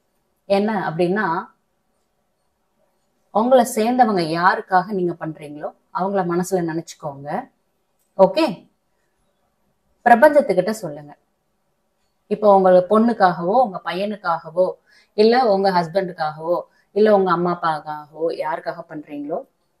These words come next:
அவங்க பேரு, அவங்களோட நேமு, அவங்க எப்படி இருப்பாங்க,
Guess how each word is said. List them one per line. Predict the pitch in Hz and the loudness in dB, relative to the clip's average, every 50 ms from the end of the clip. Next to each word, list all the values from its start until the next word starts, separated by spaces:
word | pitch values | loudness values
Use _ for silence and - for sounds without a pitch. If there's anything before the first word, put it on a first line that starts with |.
| _ _ _ _ _ | _ _ _ _ _
அவங்க | - 190 208 226 226 214 - - | -4 -2 0 0 0 0 -2 -2
பேரு, | - _ - 247 254 269 285 277 240 165 123 - - _ _ _ _ _ _ _ _ _ _ _ _ _ _ _ _ _ _ _ _ _ _ _ _ _ _ _ _ _ _ _ _ - | -2 _ 8 10 10 10 10 8 6 6 2 -4 -10 _ _ _ _ _ _ _ _ _ _ _ _ _ _ _ _ _ _ _ _ _ _ _ _ _ _ _ _ _ _ _ _ -2
அவங்களோட | 185 180 185 185 180 185 175 160 | 0 2 2 4 4 4 4 4
நேமு, | 170 170 170 175 180 185 196 190 175 165 175 233 - _ _ _ _ | 2 0 2 2 2 2 0 -2 -4 -6 -8 -10 -12 _ _ _ _
அவங்க | - 180 185 185 185 180 170 | 0 2 4 4 4 2 0
எப்படி | 165 165 165 - 208 214 220 202 | -2 -2 -4 -4 -4 -2 -2 -2
இருப்பாங்க, | 180 180 151 _ 160 151 147 147 151 180 | -4 -4 -8 _ -12 -12 -10 -10 -10 -12